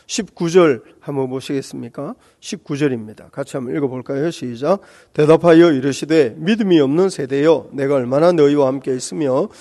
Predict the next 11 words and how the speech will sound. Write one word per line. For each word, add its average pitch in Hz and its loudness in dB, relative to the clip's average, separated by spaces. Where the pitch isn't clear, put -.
얼마나 156 0
너희에게 170 4
참으리요. 175 0
그를 180 2
내게로 151 2
데려오라 135 0
하시매. 131 -8
어, 220 -4
예수님께서 196 0
이 208 -4
제자들이 143 -2